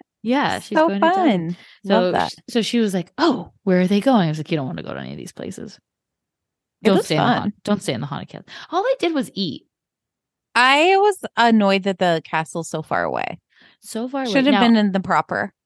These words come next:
Speaker 1: I will say the drunk night out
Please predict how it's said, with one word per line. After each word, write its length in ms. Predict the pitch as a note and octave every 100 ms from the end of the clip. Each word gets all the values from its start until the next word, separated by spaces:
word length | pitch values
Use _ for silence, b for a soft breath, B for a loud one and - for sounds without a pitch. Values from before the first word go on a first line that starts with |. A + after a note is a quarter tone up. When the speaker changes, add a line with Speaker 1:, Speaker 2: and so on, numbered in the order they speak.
| _ _
Speaker 1:
I 160 | G3+ C#4
will 160 | D#4+
say 300 | D#4 G3 D#3
the 220 | F3+ G3
drunk 440 | F#3 F#3+ F#3+ B3+ -
night 240 | C4+ A3
out 460 | D#3+ D3+ E3+ G3+